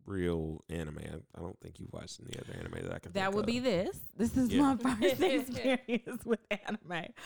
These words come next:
Speaker 2: which is why I said I don't, I don't know questions I should ask because I, is this how it goes?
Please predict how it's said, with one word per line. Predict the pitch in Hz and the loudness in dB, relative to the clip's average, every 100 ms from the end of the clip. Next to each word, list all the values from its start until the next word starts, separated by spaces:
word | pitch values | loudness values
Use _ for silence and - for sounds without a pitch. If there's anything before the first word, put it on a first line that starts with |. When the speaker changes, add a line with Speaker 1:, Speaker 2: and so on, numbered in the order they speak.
| - - | -14 -12
Speaker 2:
which | - 247 | -6 -4
is | 294 | -2
why | 262 233 | 0 0
I | 247 | 0
said | - 208 185 180 - - - | -2 0 -2 -4 -16 -10 0
I | 185 | 0
don't, | 165 143 165 185 196 180 _ _ _ _ _ | 0 -2 -2 -2 -6 -10 _ _ _ _ _
I | 175 | -8
don't | 175 165 - | -6 -8 -8
know | 160 160 160 185 220 202 170 165 151 - | -8 -4 -2 0 0 -2 -2 -4 -6 -10
questions | - 175 175 - 147 151 151 - | -2 0 0 -6 -8 -8 -10 -12
I | 143 | -12
should | 156 - 131 - | -12 -12 -16 -12
ask | - 233 - 196 - - | -8 -6 -6 -8 -10 -12
because | 160 - 147 127 117 - _ - - - _ | -12 -10 -10 -10 -12 -16 _ -20 -20 -20 _
I, | - - | -20 -20
is | - 117 | -18 -16
this | 110 - | -16 -10
how | 143 156 | -8 -6
it | 165 | -6
goes? | 208 254 330 | -6 -8 -10